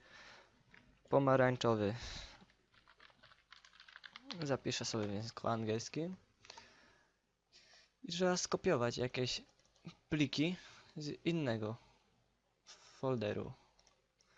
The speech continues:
Sobie jakiś wybiorę, który przerobimy oczywiście. Wszystkie pliki kopiujemy, wklejamy do naszego folderu stworzonego.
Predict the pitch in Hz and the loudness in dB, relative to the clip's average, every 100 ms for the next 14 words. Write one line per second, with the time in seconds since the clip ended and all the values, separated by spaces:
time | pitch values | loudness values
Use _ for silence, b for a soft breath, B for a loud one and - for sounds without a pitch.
0 | b b b b - - 156 135 123 - | b b b b -16 -10 -2 0 0 -2
1 | 117 110 107 107 110 120 156 B B B | -8 -6 -4 0 2 2 -2 B B B
2 | B B _ _ _ _ _ _ _ _ | B B _ _ _ _ _ _ _ _
3 | _ _ _ _ _ _ _ _ _ _ | _ _ _ _ _ _ _ _ _ _
4 | _ - 147 151 - 160 160 151 131 107 | _ 0 2 2 2 6 6 4 0 0
5 | - - 101 - - 120 - _ _ _ | -4 -8 -8 -8 -8 -10 -12 _ _ _
6 | _ _ _ _ _ _ - 165 - 135 | _ _ _ _ _ _ -8 -6 -2 -2
7 | 131 139 - 120 120 - _ _ _ _ | -2 -6 -2 -4 -4 -12 _ _ _ _
8 | _ _ _ _ _ _ _ _ 135 - | _ _ _ _ _ _ _ _ -6 0
9 | 127 123 131 165 180 b b b _ _ | 2 2 0 -4 -8 b b b _ _
10 | _ _ _ - - 143 156 151 143 143 | _ _ _ -16 -4 2 2 2 0 -2
11 | 143 143 139 - 139 123 123 120 - 117 | 0 0 -2 0 -2 0 -2 -6 -8 -8
12 | 107 110 120 | -6 -8 -8